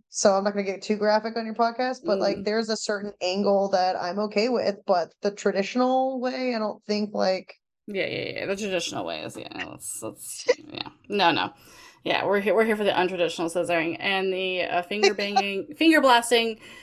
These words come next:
Speaker 2: I am a big finger blaster fan. I've,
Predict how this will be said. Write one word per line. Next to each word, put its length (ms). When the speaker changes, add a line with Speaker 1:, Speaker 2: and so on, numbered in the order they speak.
Speaker 2:
I 140
am 180
a 40
big 180
finger 280
blaster 380
fan. 420
I've, 400